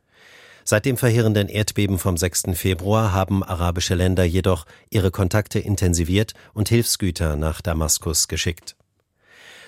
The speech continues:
Vor einigen Tagen reiste Assad zudem erneut nach Russland. Präsident Putin ist Assads wichtigster Verbündeter im syrischen Bürgerkrieg. In der Schweiz gehen die Verhandlungen über die Notübernahme der angeschlagenen Großbank Credit Suisse weiter.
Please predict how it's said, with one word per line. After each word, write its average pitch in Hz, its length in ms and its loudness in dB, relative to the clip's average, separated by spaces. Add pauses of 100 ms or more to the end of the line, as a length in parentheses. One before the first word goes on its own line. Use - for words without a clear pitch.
(100)
Vor 107 120 0
einigen 104 280 2
Tagen 104 320 0
reiste 117 380 -2
Assad 107 380 0
zudem 101 340 0
erneut 87 460 0
nach 90 220 -2
Russland. 95 580 0 (280)
Präsident 82 600 -2
Putin 107 420 0
ist - 240 -2
Assads - 760 0
wichtigster 101 600 -2
Verbündeter 87 720 0
im 85 200 -2
syrischen 78 560 -4
Bürgerkrieg. 78 680 -6 (2250)
In 123 140 2
der 117 80 6
Schweiz 120 340 0
gehen 135 220 2
die 123 100 0
Verhandlungen 110 600 2
über 113 220 2
die 104 140 2
Notübernahme 101 920 2
der 92 240 0
angeschlagenen 90 800 0
Großbank 85 720 -2
Credit 92 340 0
Suisse - 480 -2
weiter. 92 380 0